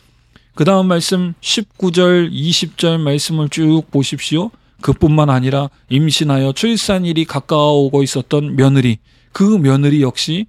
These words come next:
시부와 남편의 사망 소식을 듣고는 아이를,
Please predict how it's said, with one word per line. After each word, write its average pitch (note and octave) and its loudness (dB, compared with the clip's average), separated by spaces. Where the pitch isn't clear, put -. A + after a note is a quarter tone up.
시부와 E3 -2
남편의 C#3+ -4
사망 F3+ -4
소식을 D3 -6
듣고는 D3+ -2
아이를, B2 0